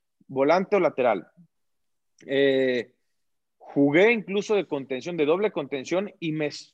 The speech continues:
me sentí sumamente cómodo cuando tuve la posibilidad de jugar con un segundo contención que fuera más marcador, donde me permitiera jugar más libre a mí. Eh,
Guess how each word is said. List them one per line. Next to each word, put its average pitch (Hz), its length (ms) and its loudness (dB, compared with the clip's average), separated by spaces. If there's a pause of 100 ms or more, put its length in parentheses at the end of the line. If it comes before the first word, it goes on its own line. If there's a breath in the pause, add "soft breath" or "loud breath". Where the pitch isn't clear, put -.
(140)
me 160 180 -4
sentí 156 320 -6
sumamente 214 640 -2
cómodo 214 360 2
cuando 160 320 -2
tuve 214 160 4
la 214 140 4
posibilidad 151 340 0
de 180 60 0
jugar 180 200 0
con 175 140 -4
un 185 180 -4
segundo 190 480 -2
contención 165 560 -4 (240)
que 147 120 -2
fuera 151 220 0
más 160 240 0
marcador, 143 680 0
donde 135 220 -4
me 135 120 -4
permitiera 139 500 -2
jugar 143 240 2
más 147 160 0
libre 139 260 0
a 131 40 0
mí. 143 220 -8 (760)
Eh, 127 680 -2